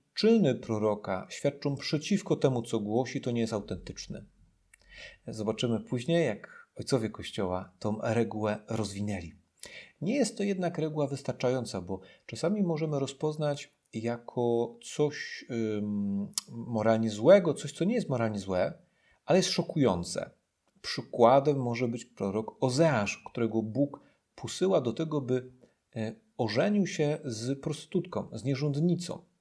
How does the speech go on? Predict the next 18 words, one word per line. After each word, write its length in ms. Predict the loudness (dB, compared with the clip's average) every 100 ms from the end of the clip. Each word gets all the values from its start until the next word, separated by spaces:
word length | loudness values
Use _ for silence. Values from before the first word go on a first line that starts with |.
| _ _ _
Samo 300 | -4 -2 -2
w 60 | -4
sobie 220 | -6 -4
to 100 | -4
nie 80 | -4
jest 120 | 0
grzeszne, 440 | 2 2 0 -8 _ -20 -20 -20 _
ale 200 | -2 0
wywołało 480 | 0 0 4 4 2
szok, 380 | -2 -4 -6 -12
wywołało, 540 | -8 0 6 6 6
było 200 | 4 0
zgorszące 720 | -4 -2 -2 2 4 4 2 -4
dla 140 | -4
ludzi. 400 | -4 -8 -14 -20 _ _ _ _ _
W 80 | -10
tym 180 | -4 -2
jednak 480 | -2 -2 -6 -8